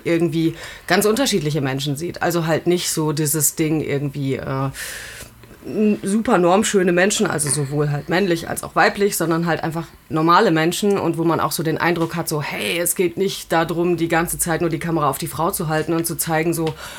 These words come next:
wow, wie ekstatisch die da gerade das toll findet, dass sie von diesem tollen Hengst gevögelt wird, sondern es ist mehr so halt,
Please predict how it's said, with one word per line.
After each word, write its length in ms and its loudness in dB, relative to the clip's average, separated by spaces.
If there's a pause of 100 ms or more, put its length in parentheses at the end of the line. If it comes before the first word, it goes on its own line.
(200)
wow, 340 4
wie 340 -2
ekstatisch 720 2
die 120 -2
da 180 4
gerade 360 0
das 180 0
toll 240 2
findet, 300 -2
dass 100 0
sie 100 -4
von 140 -2
diesem 240 0
tollen 340 0
Hengst 280 -2
gevögelt 480 -2
wird, 160 0
sondern 240 0
es 80 -4
ist 140 -2
mehr 260 4
so 300 0
halt, 300 -2